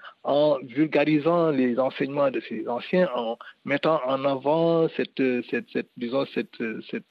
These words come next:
cette, euh, exception sénégalaise qui est vantée, euh, urbi et orbi,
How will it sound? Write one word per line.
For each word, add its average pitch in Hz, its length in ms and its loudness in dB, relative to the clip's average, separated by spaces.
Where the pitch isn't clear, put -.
cette, - 260 -12
euh, 117 280 -6
exception 185 540 0
sénégalaise 147 640 2
qui 127 100 0
est - 20 0
vantée, 123 440 -2
euh, 117 120 -2
urbi 127 240 0
et 127 40 2
orbi, 123 480 0